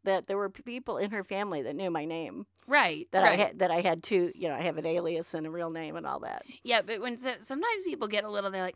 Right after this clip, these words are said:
Speaker 2: "Oh, so that's just, like, a made-up name." And I'm like, "Well, I mean, you know, like, lots of names are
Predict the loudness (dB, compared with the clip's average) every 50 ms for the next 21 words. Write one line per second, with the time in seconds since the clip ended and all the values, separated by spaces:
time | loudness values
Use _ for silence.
0 | -2 -2 0 0 -2 -4 -6 -10 -10 -10 -10 -10 -12 -12 -14 -12 -10 -10 -10 -10
1 | -10 -10 -10 -8 -8 -10 -10 -12 -12 -12 -10 -10 -8 -8 -6 -4 -4 -6 -6 -6
2 | -6 -6 -6 -4 -6 -8 -8 -10 -10 -10 -8 -8 -8 -8 -10 -16 _ _ _ _
3 | _ _ _ -10 -10 -10 -10 _ _ _ _ _ _ _ _ -10 -4 -4 -4 -4
4 | -6 -12 -14 -14 -14 -12 -12 -14 -16 -16 -18 -20